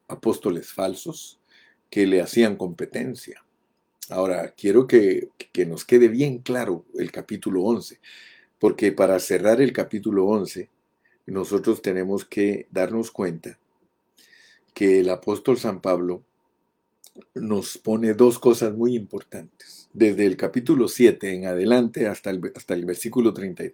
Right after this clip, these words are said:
desde el versículo siete hasta el versículo treinta y tres, él deja claras dos cosas, bien claritas dos cosas, y son la provisión y la oposición.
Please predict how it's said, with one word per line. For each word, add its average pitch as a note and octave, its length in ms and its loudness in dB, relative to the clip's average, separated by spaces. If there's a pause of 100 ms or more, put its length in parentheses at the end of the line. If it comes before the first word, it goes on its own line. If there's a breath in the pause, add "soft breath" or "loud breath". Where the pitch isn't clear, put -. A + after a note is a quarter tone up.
(260 loud breath)
desde G#2+ 220 4
el G2 100 2
versículo C3+ 500 4
siete A#2+ 380 6
hasta - 180 -8
el F2+ 120 -6
versículo A#2 500 0
treinta F#2+ 320 -8
y E2+ 60 -12
tres, G#2 360 -6 (480 loud breath)
él G#2+ 220 0
deja G#2+ 260 2
claras G2 460 -4 (140)
dos A#2 300 6
cosas, - 300 -8 (680)
bien C#3+ 500 4
claritas A2 720 -2
dos G2+ 240 -2
cosas, - 520 -10 (440)
y G#2 100 -4
son G#2+ 400 2 (680 loud breath)
la F2 220 -4
provisión C3 720 6 (400 soft breath)
y A2+ 80 0
la F2+ 140 2
oposición. B2 680 -4